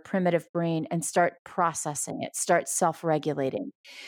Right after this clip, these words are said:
So a lot of emotional intelligence is around listening to your body, paying attention to your body, and then regulating your stress. Sometimes it's going for a walk. Sometimes it's meditating. Sometimes it's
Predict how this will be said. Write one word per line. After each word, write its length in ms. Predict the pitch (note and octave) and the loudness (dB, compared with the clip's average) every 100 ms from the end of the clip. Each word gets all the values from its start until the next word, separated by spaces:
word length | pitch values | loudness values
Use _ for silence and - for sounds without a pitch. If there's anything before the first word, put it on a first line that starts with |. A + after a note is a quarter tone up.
| - - | -12 -2
So 360 | - B3 A#3 - | 4 6 6 4
a 60 | G#3+ | 2
lot 580 | G#3 G3 A3 C4+ D4 | 6 6 8 8 8
of 140 | C#4+ B3+ | 8 6
emotional 560 | A#3+ F#3+ F#3+ G#3+ F3+ | 6 6 4 2 2
intelligence 680 | F3 E3+ E3 D#3+ D#3+ C#3+ - | 2 2 4 4 2 -2 -2
is 140 | D#3+ | -2
around 560 | E3 D#3+ D#3 D3+ D3+ E3+ _ _ - | 0 2 4 2 0 -4 _ _ -2
listening 480 | G3 - C4+ C#4 | 0 2 4 4
to 140 | C4 A#3+ | 2 0
your 140 | F#3+ | 0
body, 580 | E3 D#3 D3+ D3+ D3+ E3+ | 2 2 4 4 2 -2
paying 280 | - A3+ B3+ | -4 0 2
attention 400 | A#3 G3+ F#3 F#3 | 2 0 -2 -4
to 160 | E3+ E3 | -2 0
your 100 | D#3 | 2
body, 540 | D3+ D3 D3+ D3+ E3 - | 2 2 2 0 0 0
and 180 | F3+ F#3 | 2 4
then 160 | F3+ E3+ | 2 2
regulating 680 | E3+ G3 G3 G#3+ F3+ E3+ E3+ | 4 6 6 4 6 4 2
your 140 | E3 D#3 | 0 -2
stress. 520 | - C3+ F2+ - - _ - - - | -4 -4 -6 -6 -10 _ -20 -20 -4
Sometimes 500 | - G3+ - G3 G3 | 0 0 2 0 0
it's 160 | - - | -8 2
going 240 | F#3+ F3+ | 4 4
for 180 | F3+ G3+ | 2 4
a 80 | G#3 | 6
walk. 300 | D4 G#3 - _ - | 6 4 -4 _ -10
Sometimes 460 | C3 C#3 E3+ F3 | -6 -2 0 0
it's 160 | G3 G#3 | -2 2
meditating. 580 | G3 G#3 G3+ G3 E3+ D3+ | 4 4 2 0 0 -2
Sometimes 600 | - E3+ E3+ F#3+ F#3+ F#3 | 0 0 0 0 0 0
it's 260 | G3 - | 0 -2